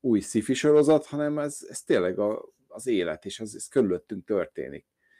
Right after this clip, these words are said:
És én, én, ö, mondjuk szerintem minden műszaki ember alapvetően, ö, vonzódik azért az ilyen sci-fik felé, tehát hogy így, nem is tudom, hogy láttam-e olyan, olyan embert, aki műszaki pályán volt, és, és így teljesen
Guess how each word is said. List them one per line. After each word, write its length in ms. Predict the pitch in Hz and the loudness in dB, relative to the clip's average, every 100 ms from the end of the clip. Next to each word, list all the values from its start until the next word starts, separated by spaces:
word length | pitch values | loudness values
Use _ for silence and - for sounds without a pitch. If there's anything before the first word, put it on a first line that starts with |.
| _ _ _ _ | _ _ _ _
És 180 | 104 - | -10 -4
én, 240 | 113 123 | -2 -2
én, 220 | - 120 120 | 0 2 4
ö, 220 | 127 123 113 _ _ | 4 2 -2 _ _
mondjuk 260 | - 110 101 | -6 -6 -2
szerintem 400 | 120 123 117 113 | 0 0 4 6
minden 440 | 113 131 120 101 | 6 6 6 4
műszaki 580 | 98 101 98 98 - 90 | 4 2 0 -6 -4 -4
ember 580 | 82 101 104 104 110 - _ | -2 0 2 2 0 -2 _
alapvetően, 1080 | _ 101 98 - 101 - 101 95 92 92 95 _ _ _ _ _ _ | _ 0 0 -2 -6 -2 0 2 0 -6 -10 _ _ _ _ _ _
ö, 480 | 101 90 87 87 90 - _ _ _ _ _ _ _ _ _ _ _ _ _ | -4 -2 0 -2 -4 -8 _ _ _ _ _ _ _ _ _ _ _ _ _
vonzódik 680 | 113 113 104 101 98 98 | 4 6 6 4 4 4
azért 260 | 104 95 98 | 2 4 4
az 140 | 95 | 4
ilyen 200 | 98 95 | 2 -2
sci-fik 400 | 90 - 92 92 | -2 -6 -4 -6
felé, 340 | - 101 92 90 | -2 0 2 0
tehát 360 | - 98 95 | 0 -2 -2
hogy 160 | - 104 | -6 -2
így, 280 | 107 98 _ _ _ _ | -2 -2 _ _ _ _
nem 120 | - 98 | -8 -8
is 80 | |
tudom, 180 | - 101 | -2 -2
hogy 100 | 90 | 0
láttam-e 440 | 98 82 - 92 90 | -2 -4 -6 -4 0
olyan, 380 | 90 87 82 _ | 0 -2 -4 _
olyan 240 | - 98 | -10 -6
embert, 340 | 95 95 92 95 | -6 -2 -4 -4
aki 180 | - 98 | -10 -6
műszaki 360 | 95 - 90 | -4 -6 -12
pályán 420 | 85 92 90 87 | -8 -4 -4 -4
volt, 280 | 87 87 82 | -4 -4 -4
és, 260 | 90 80 - | -8 -8 -14
és 220 | - - | -14 -14
így 120 | 87 | -16
teljesen 600 | - 90 85 80 90 82 | -6 -4 -4 -6 -10 -12